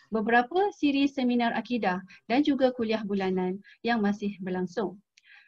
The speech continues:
Seperti yang kita tahu, akidah merupakan elemen penting bagi seorang Muslim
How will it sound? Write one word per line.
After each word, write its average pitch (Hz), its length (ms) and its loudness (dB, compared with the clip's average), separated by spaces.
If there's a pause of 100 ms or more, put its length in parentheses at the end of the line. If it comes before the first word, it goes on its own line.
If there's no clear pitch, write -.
(240)
Seperti 247 260 -2
yang 220 80 2
kita 202 240 -6
tahu, - 480 -6 (240)
akidah 220 480 0
merupakan 214 480 -2
elemen 269 400 0
penting 202 400 0
bagi 202 240 -2
seorang 196 320 -2
Muslim 196 480 -4